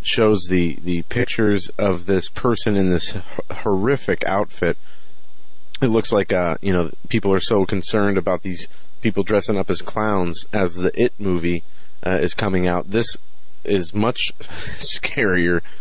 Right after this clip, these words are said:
than any clown I've ever seen. But this is the kind of stuff that is acceptable in our society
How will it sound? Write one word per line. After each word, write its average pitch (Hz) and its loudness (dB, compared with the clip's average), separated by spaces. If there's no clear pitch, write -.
than 101 0
any 98 2
clown 98 0
I've 95 2
ever 87 2
seen. 87 0
But 90 2
this 180 0
is 156 0
the 117 2
kind 117 0
of 123 2
stuff 110 0
that 113 2
is 110 2
acceptable 104 0
in 90 2
our 87 0
society 87 -2